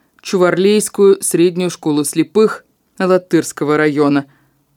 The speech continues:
В тысяча девятьсот пятьдесят втором году он с отличием завершает учебу в Чувашском государственном педагогическом институте имени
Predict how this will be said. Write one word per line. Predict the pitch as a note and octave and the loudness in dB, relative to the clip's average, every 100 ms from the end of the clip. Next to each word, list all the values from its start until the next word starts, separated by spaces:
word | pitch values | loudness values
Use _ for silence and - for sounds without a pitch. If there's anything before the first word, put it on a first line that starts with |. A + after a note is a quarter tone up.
| _ _ _ | _ _ _
В | |
тысяча | - C4 B3+ | -2 0 2
девятьсот | A#3+ A#3+ B3+ | 0 0 -2
пятьдесят | A#3+ A3 A#3 G#3+ | 0 0 0 0
втором | G#3+ G3+ G3+ | 2 2 2
году | F#3+ G3 C4+ | 2 2 2
он | B3 | 2
с | |
отличием | G3+ G#3 B3 A#3 F#3+ | 0 0 -2 0 0
завершает | F#3 F3 G#3+ G3+ | 0 2 0 0
учебу | G3 A#3+ A3 G#3+ | 0 -2 0 2
в | - | 0
Чувашском | - F#3 G3+ G#3+ - G3 E3+ | -2 0 0 -2 -2 -2 0
государственном | E3 - D#3 G#3 G3+ G3 F#3 | -2 0 0 -2 0 -2 -2
педагогическом | F3 D#3 D3+ D#3+ G3+ G3+ F3 - D#3 | -2 -2 0 -2 -2 -6 -4 -2 -2
институте | D3 D#3 F#3 F#3 D3+ | -2 -4 -4 -2 -2
имени | D3+ D#3 D#3 | -2 -2 -2